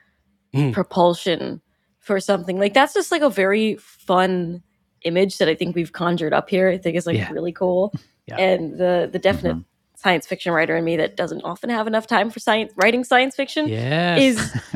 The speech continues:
Speaker 3: <laughs>
Speaker 2: sort of, like, foaming at the mouth of, like, "This is cool. This is evocative.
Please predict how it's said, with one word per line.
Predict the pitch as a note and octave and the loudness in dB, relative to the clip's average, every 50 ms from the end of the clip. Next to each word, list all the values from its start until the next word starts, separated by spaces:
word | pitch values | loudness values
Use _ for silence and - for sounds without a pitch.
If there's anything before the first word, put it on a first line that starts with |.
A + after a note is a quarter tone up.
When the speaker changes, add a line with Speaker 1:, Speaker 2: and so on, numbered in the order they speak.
| - - | -12 -6
Speaker 3:
<laughs> | - | -2
Speaker 2:
sort | - B3 A#3 A#3 | 0 2 2 2
of, | G#3+ | 2
like, | A#3 A3 G#3 - | 2 0 0 0
foaming | - - G#3+ G#3 G#3 G3+ | 0 2 2 4 4 4
at | G3+ G3+ - | 4 2 2
the | G3 | 2
mouth | G3+ G3+ G3 G3 G3 | 2 2 2 2 0
of, | F#3 | -4
like, | F3+ E3+ - _ | -6 -6 -6 _
"This | - E3 - - | -12 -16 -16 -18
is | F3+ - | -18 -8
cool. | - - G#3+ G3+ F#3+ E3+ D#3+ - | -2 0 2 2 2 2 0 -2
This | - F#3+ - - | -4 -6 -6 -6
is | F3 D#3+ | -4 0
evocative. | G3+ F3+ - - F#3+ G#3 G#3 - - G3+ F#3 F3+ C3+ D3 D3 - - - _ | 0 0 2 2 2 2 2 2 0 0 0 0 -4 -6 -8 -12 -20 -20 _